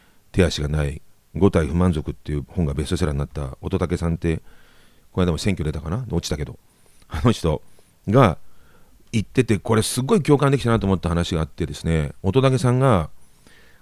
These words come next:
今回のこのバーベンハイマーのことに関してね、あの、感想を聞かれて、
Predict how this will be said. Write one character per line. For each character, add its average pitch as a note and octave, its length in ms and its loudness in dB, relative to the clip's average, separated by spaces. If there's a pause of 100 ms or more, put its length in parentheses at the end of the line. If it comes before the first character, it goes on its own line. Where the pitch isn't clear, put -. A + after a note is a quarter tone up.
今 D3+ 120 4
回 A#2 120 4
の F2+ 40 4
こ E2+ 80 4
の E2 60 6
バ G2+ 140 6
ー - 20 4
ベ A#2+ 100 6
ン - 40 4
ハ A#2 80 4
イ A2+ 40 4
マ F2+ 100 2
ー - 20 0
の D2+ 80 -2
こ E2 100 -2
と E2 80 -2
に D#2+ 60 -4
関 E2 200 -2
し - 40 -8
て - 80 -6
ね、 E2 260 0 (920)
あ - 60 -10
の、 E2+ 60 -2
感 G2+ 200 2
想 G2+ 100 0
を - 20 -2
聞 - 100 -8
か F#2 80 2
れ F2 100 2
て、 F2 320 2